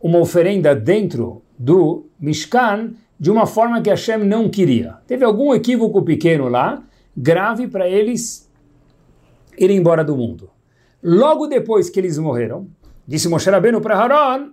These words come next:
o passuco que a gente acabou de ler. Vayomer Moshe la Haron. Moshe Rabbeinu falou pra Haron, "Uau, agora que seus filhos faleceram, eu entendo uma coisa.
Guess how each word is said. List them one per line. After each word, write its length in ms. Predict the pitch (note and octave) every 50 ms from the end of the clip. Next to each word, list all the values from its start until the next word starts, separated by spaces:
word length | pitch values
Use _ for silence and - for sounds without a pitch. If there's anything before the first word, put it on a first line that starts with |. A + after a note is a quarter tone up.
| _ -
o 100 | B3+ B3
passuco 400 | C4+ C4+ - - - B3 B3+ A#3+
que 80 | A#3+ A#3
a 40 |
gente 140 | A3+ G#3+ A3+
acabou 240 | G#3 G#3+ G3+ G3+ G#3+
de 120 | F#3+ G#3+
ler. 340 | G3+ D#3+ C3 - - - - _ _ _ -
Vayomer 420 | D3 D3+ F3+ A#3 C4 C4+ C4 B3
Moshe 320 | A#3 A3+ G3+ - - G#3+ G#3
la 140 | G#3 F3
Haron. 220 | E3+ F3+ D#3+ D3+ D#3
Moshe 200 | D#3+ D#3 - F3
Rabbeinu 280 | F#3+ F#3 A3+ B3+ B3+
falou 180 | E3+ A3 B3 A#3+
pra 160 | B3 A3+ F#3
Haron, 260 | F#3+ G3+ A#3 C4 B3+ G#3 E3
"Uau, 540 | D#3 F#3+ A#3 D4 D#4+ C#4 F3 B2+ A#2 A#2 - _ _ _ -
agora 340 | A2 B2 C3+ A3+ B3+ C#4 B3+
que 60 | -
seus 240 | A#3+ G3+ E3+ - -
filhos 260 | B3 C4 B3+ G3 -
faleceram, 440 | A#3+ A#3 G#3+ G3 - A3+ B3 C4 B3
eu 40 |
entendo 340 | A3+ F#3 D#3+ G3+ G#3+ G#3+ G#3+
uma 180 | G#3+ A3 G3 -
coisa. 540 | G3+ G#3+ B3+ C#4 B3 F3+ A#2 A#2+ - -